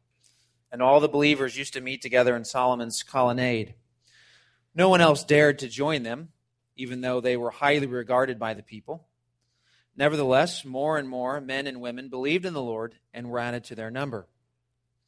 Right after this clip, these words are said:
As a result, people brought the sick into the streets and laid them on beds and mats so that at least Peter's shadow might fall on some of them as they passed by.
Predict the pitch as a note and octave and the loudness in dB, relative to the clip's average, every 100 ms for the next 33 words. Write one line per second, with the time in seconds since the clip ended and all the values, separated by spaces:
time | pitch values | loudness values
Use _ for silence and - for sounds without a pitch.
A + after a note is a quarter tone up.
0 | _ _ _ _ B2+ D#3+ G#3+ G#3+ C#3+ A#2+ | _ _ _ _ -2 0 0 0 2 0
1 | D3+ - - _ _ _ _ _ _ _ | 0 -6 -20 _ _ _ _ _ _ _
2 | C#3 D#3+ C#3+ C#3+ C#3+ D#3+ - F#3+ C#3+ - | -8 -2 4 4 4 -2 0 2 2 -4
3 | _ _ _ _ _ _ _ _ _ B2 | _ _ _ _ _ _ _ _ _ -14
4 | C#3 D3+ - G#3 C#3 - C3+ C#3+ E3+ E3+ | -10 -8 -4 -4 -4 -8 -10 0 0 0
5 | C3 B2+ C3 D#3 D#3+ D#3 C#3 D3 D3 - | -2 -4 2 6 6 4 -8 -6 -6 -6
6 | D3+ D3 D3+ G3 G3+ - - G#3+ F3+ - | -10 -6 -4 -4 -6 -12 -8 -6 -6 -6
7 | - F#3 G3 C3+ C3+ C#3+ D3 - E3+ E3 | -2 0 2 2 0 -4 -6 -4 -2 -4
8 | D#3+ - G3 E3+ A2 A2+ A#2+ B2+ B2 A#2+ | -6 -6 -6 -6 -8 -10 -10 -10 -6 -6
9 | B2 - D#3 D3+ A2 | -6 -4 -2 -2 -4